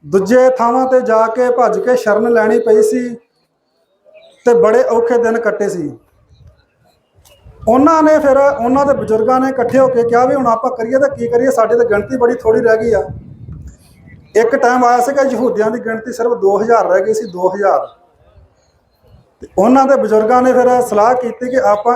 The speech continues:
ਇੱਦਾਂ ਕਰੀਏ, ਆਪਾਂ ਤਾਂ ਹੁਣ ਮਾਰੀ ਜਾਣਾ ਵਾ, ਆਪਾਂ ਜਿਹੜੀਆਂ ਸਾਡੀਆਂ ਆਉਣ ਵਾਲੀਆਂ ਪੀੜ੍ਹੀਆਂ ਨਾ, ਉਹਨਾਂ ਨੂੰ ਆਪਾਂ ਇੱਕ ਸਬਕ ਦੇ ਜਾਈਏ ਤੇ ਉਹ ਸਾਡੀਆਂ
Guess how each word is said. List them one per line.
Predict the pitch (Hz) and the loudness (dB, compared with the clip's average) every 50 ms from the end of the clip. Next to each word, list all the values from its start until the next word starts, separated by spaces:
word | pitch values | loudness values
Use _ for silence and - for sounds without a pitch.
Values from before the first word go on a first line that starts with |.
| - 202 | -2 -4
ਇੱਦਾਂ | 190 185 - 233 | -4 -2 -2 -2
ਕਰੀਏ, | 233 233 233 247 262 | -2 0 0 2 2
ਆਪਾਂ | 254 - - 247 247 226 240 | 2 2 0 0 0 0 0
ਤਾਂ | 240 254 | 2 2
ਹੁਣ | 247 240 | 0 2
ਮਾਰੀ | 208 185 190 208 | 2 2 0 0
ਜਾਣਾ | 226 214 220 190 180 180 | 0 -2 -2 -2 -2 -2
ਵਾ, | 175 160 143 131 - _ _ _ _ _ _ _ _ - - - - - - _ _ _ _ _ - - - - - - | -2 -4 -8 -10 -14 _ _ _ _ _ _ _ _ -20 -20 -20 -20 -20 -20 _ _ _ _ _ -20 -20 -20 -16 -8 -4
ਆਪਾਂ | 170 196 208 208 - 254 254 | -2 -2 -2 0 0 0 2
ਜਿਹੜੀਆਂ | 240 247 247 254 254 | 2 0 0 0 0
ਸਾਡੀਆਂ | 254 240 214 202 226 240 240 247 - | 0 0 -2 -2 -2 -4 -6 -4 -2
ਆਉਣ | 185 190 208 214 | 0 0 0 2
ਵਾਲੀਆਂ | 220 226 226 233 240 247 | 0 0 0 0 -2 -2
ਪੀੜ੍ਹੀਆਂ | 247 - 214 220 233 247 254 254 | -2 0 0 0 2 2 2 2
ਨਾ, | 269 | 2
ਉਹਨਾਂ | 262 - 202 208 214 240 247 | 0 -2 -2 -2 -2 0 0
ਨੂੰ | 254 247 226 | 2 2 0
ਆਪਾਂ | 220 - 233 233 233 | 0 0 0 0 0
ਇੱਕ | 233 226 240 | 2 0 0
ਸਬਕ | 233 - 202 190 190 190 | 0 0 -2 -2 -2 -2
ਦੇ | 233 208 196 196 196 | -2 0 2 2 0
ਜਾਈਏ | 202 208 240 240 240 240 226 _ _ _ - _ _ _ _ _ - - - - - - - - _ - | 0 0 2 2 2 0 -4 _ _ _ -20 _ _ _ _ _ -20 -20 -20 -20 -20 -20 -20 -18 _ -6
ਤੇ | - | -4
ਉਹ | - - 208 240 254 247 | 0 2 2 2 2 2
ਸਾਡੀਆਂ | 254 220 214 214 214 240 | 0 0 0 0 -2 -4